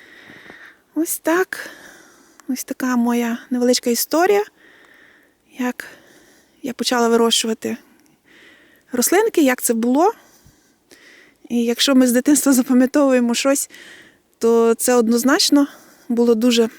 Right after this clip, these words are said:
дороге для нас, дуже значиме. І я думаю, що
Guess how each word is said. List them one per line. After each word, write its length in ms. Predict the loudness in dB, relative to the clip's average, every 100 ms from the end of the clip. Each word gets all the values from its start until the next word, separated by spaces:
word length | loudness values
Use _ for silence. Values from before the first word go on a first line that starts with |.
| -10
дороге 380 | -2 0 2 2
для 160 | 2
нас, 360 | 2 0 -6 -10 -20 -20 -20 _ _ _ -8
дуже 580 | -2 0 2 2 2 -6 -16 -18 -18 -20 -8
значиме. 680 | -2 0 0 0 2 2 0 -12 _ -20 -14
І 80 | -10
я 160 | -8
думаю, 400 | -4 0 0 -2
що 240 | -4 -8